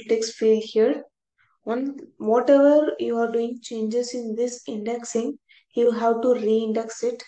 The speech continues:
then only it will work. Now you can see the index option is enabled since we made changes in the fields.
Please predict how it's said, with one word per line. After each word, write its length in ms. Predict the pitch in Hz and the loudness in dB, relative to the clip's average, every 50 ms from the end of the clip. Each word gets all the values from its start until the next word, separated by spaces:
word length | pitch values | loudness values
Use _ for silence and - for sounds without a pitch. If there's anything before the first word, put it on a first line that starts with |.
| _ _ _ _ - | _ _ _ _ -8
then 220 | 226 208 202 208 | -6 -4 -2 -2
only 260 | 220 214 220 226 240 233 | -2 -2 -2 -2 -4 -4
it 120 | 233 214 | -2 -2
will 180 | 208 196 196 208 | -2 0 0 0
work. 260 | 226 269 - - - - _ _ _ _ _ _ _ _ _ _ _ _ _ _ _ _ | 0 -2 -2 -4 -8 -16 _ _ _ _ _ _ _ _ _ _ _ _ _ _ _ _
Now 140 | - 226 233 | -6 -2 2
you 160 | 240 254 247 | 2 2 2
can 240 | 254 254 240 233 233 | 0 -2 -4 -6 -6
see 140 | 233 247 240 | -6 -6 -6
the 100 | 226 220 | -4 -4
index 420 | 220 214 214 208 233 240 233 - | -4 -4 -4 -6 -8 -8 -8 -8
option 360 | 226 208 208 - - - 226 226 | -8 -8 -8 -8 -10 -10 -10 -8
is 200 | 226 226 226 - | -8 -10 -10 -8
enabled 500 | - 214 202 208 214 214 202 240 269 269 | -6 -4 -2 -2 -2 0 0 0 0 0
since 380 | 262 - - 247 233 226 - - | -4 -8 -10 -8 -8 -8 -8 -6
we 80 | 226 220 | -4 -2
made 300 | 214 214 214 214 214 - | -2 -2 -2 -2 -4 -6
changes 480 | - 220 214 214 208 214 220 - - 214 | -8 -8 -6 -8 -8 -10 -12 -10 -8 -6
in 60 | 208 | -4
the 120 | 208 208 | -4 -6
fields. 540 | - - 214 226 262 285 - - - - | -4 -2 -2 -2 -2 -2 -6 -10 -16 -20